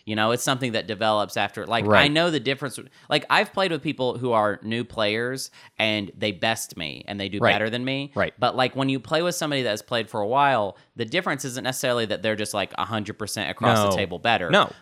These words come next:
Speaker 1: But they have a style of play that you can characterize.
Speaker 2: Right.
Speaker 1: And I would like to have a lot of players like that. There,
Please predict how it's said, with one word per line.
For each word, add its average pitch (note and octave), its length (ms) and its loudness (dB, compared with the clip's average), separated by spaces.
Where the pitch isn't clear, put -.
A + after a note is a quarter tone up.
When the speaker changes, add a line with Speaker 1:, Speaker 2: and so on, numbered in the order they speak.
Speaker 1:
But B2+ 160 0
they B2+ 180 2
have D#3+ 640 0
a A2+ 100 -4
style C3 640 2
of G2+ 120 -6
play A2 320 0
that - 140 -8
you F#2+ 140 -10
can F#2 180 -12
characterize. D3+ 920 0
Speaker 2:
Right. F2 260 2
Speaker 1:
And C3+ 140 4
I D3+ 60 4
would E3 180 0
like D3+ 480 2
to B2+ 80 -4
have A#2+ 600 0
a A2 100 0
lot A2 500 4
of G2 260 -6
players G2 600 -2
like F#2 240 -4
that. F2 220 -2
There, D3 200 0